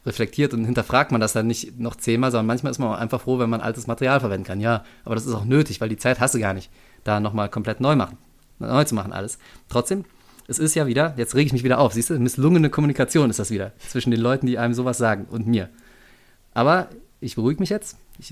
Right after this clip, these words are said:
durchlaufe hier gerade den Prozess, äh, den jeder durchlaufen sollte, der mit dem Vier-Ohren-Modell zuhört.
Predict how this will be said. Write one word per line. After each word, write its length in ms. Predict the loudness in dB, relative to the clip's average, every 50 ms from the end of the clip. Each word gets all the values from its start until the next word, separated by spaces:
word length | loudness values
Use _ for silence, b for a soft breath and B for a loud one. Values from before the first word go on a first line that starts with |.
| -10 -8
durchlaufe 440 | -6 -6 -4 0 2 2 2 2 2
hier 120 | 0 -2 0
gerade 380 | 0 0 -2 -2 -2 -4 -4
den 180 | -2 -4 -4 -6
Prozess, 520 | -8 -6 -2 0 0 0 0 -2 -6 -8 -14 -20 -20 -20 -20 -20 -20 -20 -20 -20 _ _ _ _ _ _ _ _ -12 -8
äh, 240 | -6 -4 -4 -4 -4
den 260 | -2 -2 -2 -2 -2
jeder 300 | 0 2 2 2 2 0
durchlaufen 500 | 0 -4 -4 -4 -2 0 0 0 0 0
sollte, 380 | 0 0 0 -2 -4 -6 -8 -10 -14 -10 -6
der 120 | -4 -4
mit 100 | -4 -4
dem 120 | -6 -8 -10
Vier-Ohren-Modell 840 | -6 -4 -2 -2 0 0 -2 -2 -2 -2 -2 -4 -6 -8 -10 -10
zuhört. 380 | -8 -6 -6 -4 -4 -6 -6